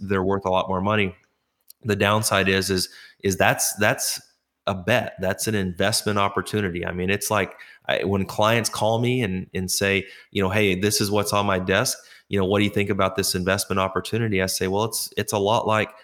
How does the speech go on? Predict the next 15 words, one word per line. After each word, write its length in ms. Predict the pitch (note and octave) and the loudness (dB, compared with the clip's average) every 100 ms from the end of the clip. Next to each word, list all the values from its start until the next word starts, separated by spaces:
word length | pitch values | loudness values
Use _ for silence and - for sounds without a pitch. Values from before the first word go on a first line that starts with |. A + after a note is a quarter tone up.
| - _ - | -20 _ -4
you 100 | G#2+ | 0
know, 140 | G2 | 0
going 360 | F#2+ G2+ G#2+ G#2 | 2 2 2 0
to 60 | |
Vegas," 640 | F2+ F#2+ A#2+ G2+ G#2 - - | 2 2 2 2 0 -2 -4
and, 180 | F#2 | -4
and 320 | F2+ F2+ F2 F2+ | -4 -6 -6 -2
Bree's 280 | G2+ A#2 | 0 2
not 180 | G#2 E2+ - - | 0 -2 -6 -6
far 140 | F#2+ | -2
down 180 | G2 G2 | 2 2
the 80 | F#2+ | 2
road 220 | F#2+ G2 | 2 0
from 160 | - F#2 | -2 -2
Reno, 380 | G2 A#2 F#2+ | 0 2 0